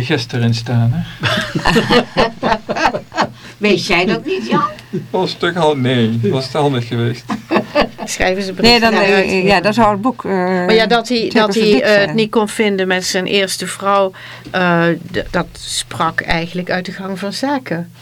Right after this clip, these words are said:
Speaker 3: Ze, ze heeft het meteen onmogelijk gemaakt om te communiceren door, door, door, door dag en nacht laveloos, eh, rond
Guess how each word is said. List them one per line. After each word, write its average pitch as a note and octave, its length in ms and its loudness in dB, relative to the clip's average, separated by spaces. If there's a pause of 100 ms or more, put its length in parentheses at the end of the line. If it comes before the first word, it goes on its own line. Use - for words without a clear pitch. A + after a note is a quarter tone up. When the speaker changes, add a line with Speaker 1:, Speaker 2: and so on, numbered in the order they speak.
(220)
Speaker 3:
Ze, F3+ 280 -6
ze E3+ 140 -6
heeft E3+ 360 -2
het E3+ 160 -2
meteen F#3 440 2
onmogelijk G3 560 0
gemaakt G3+ 380 -2
om G3+ 120 -2
te - 140 -8
communiceren G#3+ 840 0
door, G#3 200 2 (380)
door, G#2 220 -2
door, G3 320 -2
door G3+ 180 -4
dag G#3 160 2
en G#3+ 100 0
nacht G3+ 240 -2
laveloos, G#3 720 0
eh, G#3 220 2
rond G#3 140 -2